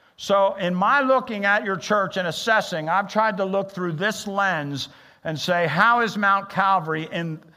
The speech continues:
with this lens?" And let me do that with you this morning. Loving relationships is the last one, I'm sorry. Let, the first one, empowering leadership, is this. A-, answer this question for me, if you would.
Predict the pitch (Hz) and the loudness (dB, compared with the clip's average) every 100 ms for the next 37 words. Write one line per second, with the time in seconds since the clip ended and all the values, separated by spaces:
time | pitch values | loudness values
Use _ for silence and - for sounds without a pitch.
0 | _ 160 165 160 175 - 165 165 120 104 | _ -6 -2 0 -2 -2 -2 0 0 -4
1 | - 160 226 285 269 240 226 208 190 185 | -6 0 0 0 -4 -2 0 2 0 -4
2 | 180 170 - 190 190 160 127 - - - | -6 -6 -6 -2 -2 -2 -6 -12 -20 -18
3 | - 180 208 208 180 185 190 180 151 165 | 0 2 2 0 0 0 0 -4 -4 -4
4 | 147 151 131 143 147 147 147 147 127 156 | -4 -6 -6 -2 0 -2 -4 -6 -2 0
5 | 123 165 220 - - - _ 160 - 269 | 0 -2 -4 -8 -20 -20 _ -8 0 2
6 | 269 220 185 175 165 - 202 214 226 202 | 2 0 -2 -2 -4 -2 2 4 2 0
7 | 202 185 156 165 156 147 123 160 101 - | -2 -2 -4 -4 -6 -6 -4 -2 -4 -8
8 | - _ _ _ _ _ _ _ _ - | -18 _ _ _ _ _ _ _ _ -4
9 | 196 214 220 233 233 220 208 - 208 185 | -2 2 0 2 0 0 -2 -2 0 0
10 | - 135 160 156 147 147 147 156 110 | -2 -4 -4 -4 -6 -6 -4 -2 -4